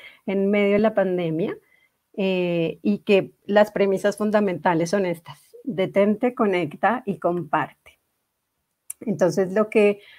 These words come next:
proponemos son unos recorridos temáticos que están, un viaje temático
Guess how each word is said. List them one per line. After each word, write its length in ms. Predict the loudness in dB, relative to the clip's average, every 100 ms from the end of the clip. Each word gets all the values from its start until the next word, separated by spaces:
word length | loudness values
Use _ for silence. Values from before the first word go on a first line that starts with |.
| _
proponemos 760 | 0 2 4 4 4 2 0 0
son 320 | 0 2 -2
unos 400 | -2 0 -2 -2
recorridos 800 | -6 -2 0 2 2 0 -2 -12 _
temáticos 880 | 0 2 0 -2 -8 -2 -4 -4 -20 _ _ _ _ _ _ _ _ _ _ _ _
que 180 | 0 0
están, 560 | 0 -2 0 0 -2 -6 _ _
un 160 | 0 6
viaje 300 | 6 6 2
temático 640 | 2 2 -2 0 0